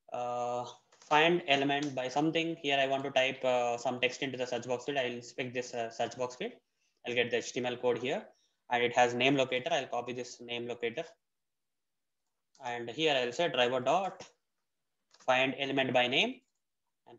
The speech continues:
provide, uh, in the double quotes, you just provide the name locator and say dot send keys. I, what I want to type into the search box field, I want to type, uh, let's say H P. Okay, I want to type H P text into the search box field.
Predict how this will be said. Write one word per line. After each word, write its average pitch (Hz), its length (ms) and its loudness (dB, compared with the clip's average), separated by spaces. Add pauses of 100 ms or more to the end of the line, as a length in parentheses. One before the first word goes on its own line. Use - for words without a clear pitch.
provide, 127 440 0
uh, 123 40 2
in 120 120 -2
the 117 80 0
double 147 200 4
quotes, 151 260 -2
you 127 80 -4
just 123 220 -6
provide 123 240 0
the 120 80 0
name 127 180 0
locator 127 340 0
and 120 180 0
say 170 140 -2
dot 143 300 0 (500)
send 151 320 -2
keys. 135 380 -4
I, 123 100 -6
what 135 240 -2
I 156 60 2
want 156 180 0
to 156 60 2
type 135 220 2
into 147 180 -2
the 143 120 -4
search 131 240 -2
box 139 200 0
field, 185 120 -2
I 147 80 2
want 127 180 -2
to 127 60 -8
type, 127 280 -2
uh, 120 140 0
let's 120 220 -2
say 123 100 -6
H 117 240 -2
P. - 240 -6 (180)
Okay, 139 140 0
I 147 40 4
want 131 140 -2
to 127 60 -6
type 123 220 2
H - 180 -6
P 139 80 -2
text - 260 0
into 120 140 -4
the 175 160 -2 (380)
search 113 180 0
box 110 200 -2
field. 113 160 -8